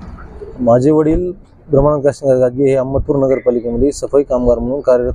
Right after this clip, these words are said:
होते. त्यांनी वयोमानानुसार दोन हजार,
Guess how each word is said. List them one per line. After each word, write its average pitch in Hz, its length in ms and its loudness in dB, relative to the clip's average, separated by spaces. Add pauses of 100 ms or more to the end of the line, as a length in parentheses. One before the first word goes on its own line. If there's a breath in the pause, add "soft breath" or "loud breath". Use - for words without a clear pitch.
होते. 123 200 -8 (2000)
त्यांनी 165 520 2
वयोमानानुसार 156 800 2
दोन 147 220 0
हजार, 147 340 0